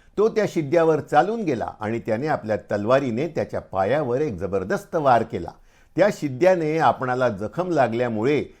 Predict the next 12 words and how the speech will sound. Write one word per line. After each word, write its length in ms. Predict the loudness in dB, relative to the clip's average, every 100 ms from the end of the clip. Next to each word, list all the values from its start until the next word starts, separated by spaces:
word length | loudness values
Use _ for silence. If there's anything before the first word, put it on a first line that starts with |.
| -14
एवढ्या 540 | -6 -4 -2 0 2 2
मोठ्याने 560 | 0 -4 -4 -4 -4
किंकाळी 500 | -6 -6 -4 0 0
फोडली 500 | 0 -4 -4 -2 -2 -4 -10 _ -8
की 100 | -6
तिच्या 280 | -6 -2 -2
आवाजाने 680 | 2 2 4 4 2 0 -2
ते 160 | -4
सर्व 360 | 0 2 4 2
मैदान 540 | -2 -4 -2 -4 -4
दणाणून 480 | -6 -2 0 0 0
गेले. 380 | -2 -4 -8 -14